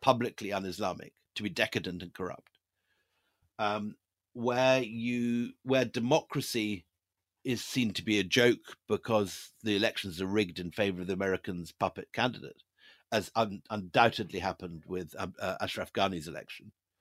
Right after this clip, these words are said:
uh, with the Americans just watching on while ballots were stuffed, and where freedom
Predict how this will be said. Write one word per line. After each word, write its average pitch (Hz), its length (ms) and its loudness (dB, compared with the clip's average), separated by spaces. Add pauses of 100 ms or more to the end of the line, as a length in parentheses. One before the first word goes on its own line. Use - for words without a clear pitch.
(540)
uh, 87 280 2
with 104 240 -2
the 95 60 0
Americans 92 420 2
just - 180 -6
watching 90 320 -6
on 87 240 -2
while 85 160 -2
ballots 87 500 -2
were 85 60 -18
stuffed, - 460 -6 (920)
and 127 300 4
where 127 440 6 (380)
freedom 113 760 2